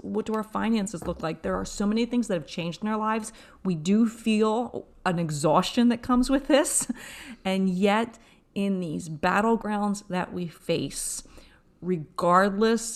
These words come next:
of the battle, we can know that he is still for us. And so even these things that look like they are against us, that feel like they are against us,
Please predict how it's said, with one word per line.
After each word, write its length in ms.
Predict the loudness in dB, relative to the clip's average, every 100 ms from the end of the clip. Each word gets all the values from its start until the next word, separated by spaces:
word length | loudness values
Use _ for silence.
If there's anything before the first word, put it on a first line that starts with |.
| -8
of 280 | -6 -6 -2
the 100 | -4
battle, 760 | -2 0 2 2 0 -4 -6 -10
we 260 | -4 -4 -4
can 420 | -4 -4 -2 0
know 560 | 2 4 2 0 -2 -4
that 240 | 2 2 2
he 260 | -4 -6
is 160 | -4 0
still 460 | 2 0 4 6 6
for 320 | 2 -4 -2
us. 340 | 0 0 -2 -6 -20 -18 -2
And 140 | 0
so 220 | 6 4 4 -10 -2
even 320 | 0 4 6
these 220 | 6 2
things 340 | -2 0 0 0
that 220 | -2 -2
look 460 | -2 4 4 4 2
like 300 | 4 4 2
they 160 | 2
are 240 | 2 2 0
against 420 | 0 -2 -4 -4
us, 140 | -4
that 200 | -4 -8
feel 500 | -6 2 6 8 6 4
like 220 | 2 0
they 140 | -6 -2
are 200 | 0 0
against 420 | 0 0 0 -4
us, 240 | -8 -10